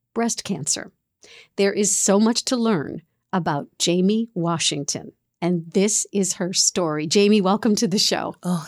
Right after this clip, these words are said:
Speaker 2: thank you for having me, Candy.
Speaker 1: How are you today?
Speaker 2: I'm doing wonderful. So
Speaker 1: Y-,
Speaker 2: happy to be here.
Speaker 1: You know, you have a certain energy that just fills the room. As soon as I saw you, you've got this big, beautiful smile. We'll have some
Speaker 2: <laughs>
Speaker 1: pictures on the website so people can see you. It
Speaker 2: Thank
Speaker 1: takes a
Speaker 2: you.
Speaker 1: lot of courage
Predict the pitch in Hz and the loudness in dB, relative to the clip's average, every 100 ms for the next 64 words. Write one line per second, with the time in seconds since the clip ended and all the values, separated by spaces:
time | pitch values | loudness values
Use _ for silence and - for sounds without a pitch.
0 | - 220 233 226 208 196 180 160 147 151 | -8 0 0 2 -4 -2 -4 -2 -2 -2
1 | 143 139 - 254 320 320 302 233 190 180 | -6 -8 -8 0 2 2 2 2 2 2
2 | 151 180 - 277 349 339 339 320 294 269 | 0 -4 -4 -2 0 2 2 2 4 6
3 | 247 262 262 240 214 - 190 180 175 202 | 6 6 4 4 0 -2 -2 0 0 0
4 | 180 175 185 175 170 165 147 151 151 262 | 0 -2 -2 -4 -4 -6 -4 0 4 6
5 | 240 247 359 339 277 277 285 208 220 220 | 6 4 4 2 2 0 0 0 2 2
6 | 208 202 180 170 160 185 - 240 226 196 | 2 2 0 0 0 -2 2 2 2 4
7 | 202 208 190 175 170 262 254 226 208 202 | 4 6 4 2 0 2 2 2 0 0
8 | - 190 175 170 165 214 196 196 - 254 | 2 2 4 2 2 0 2 -2 0 -4
9 | 226 202 220 202 180 - 196 185 180 185 | -2 2 2 0 -2 0 2 2 2 2
10 | 202 - 196 254 254 - 208 202 185 180 | 2 2 0 0 0 0 0 2 2 2
11 | 175 196 208 185 170 170 190 226 208 202 | 2 0 0 0 -2 -2 -2 -2 -2 -4
12 | - 180 - 240 208 190 190 - - - | -2 0 0 0 0 0 -2 -16 -20 -6
13 | 294 - - 453 - 349 226 208 226 269 | -4 0 2 2 2 0 0 0 2 0
14 | - - 247 180 147 - - | -2 -4 -2 -2 0 -2 -2